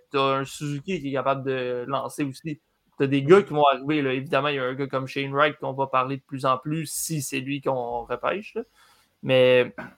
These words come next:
il va y en avoir des joueurs qui vont venir l'entourer. Puis je pense que l'attaque, de ce que je vois, elle va passer par Caufield, surtout les buts. Mais, tu sais, il va falloir qu'il soit capable de faire autre chose offensivement parce que,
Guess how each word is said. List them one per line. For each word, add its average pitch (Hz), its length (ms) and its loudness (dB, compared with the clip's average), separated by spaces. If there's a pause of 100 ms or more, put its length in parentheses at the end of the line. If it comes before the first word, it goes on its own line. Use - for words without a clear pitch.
(600)
il 143 60 -10
va 151 120 6
y - 20 4
en 175 60 -2
avoir 160 260 6
des 147 160 -2
joueurs 147 300 0
qui 160 100 -20
vont 139 160 -6
venir 147 220 -4
l'entourer. 139 580 -4
Puis 143 380 -8 (580)
je - 120 -20
pense 175 260 2
que 165 260 4
l'attaque, 160 640 2 (400)
de 151 140 0
ce 156 80 -10
que 156 120 2
je 131 60 -6
vois, 160 260 2
elle 147 120 2
va 175 120 4
passer 180 340 -2
par 165 320 2
Caufield, 175 480 -2 (360)
surtout 175 320 -6
les 156 180 -4
buts. 151 340 -8 (640)
Mais, 127 800 -4 (720)
tu - 140 -20
sais, 160 160 -2
il 135 60 -2
va 143 100 2
falloir 156 360 4
qu'il - 100 -20
soit 147 180 -2
capable 139 280 -2
de 143 80 0
faire 143 300 0
autre 160 200 0
chose 156 240 0
offensivement 135 680 -2
parce 127 220 -10
que, 127 220 -6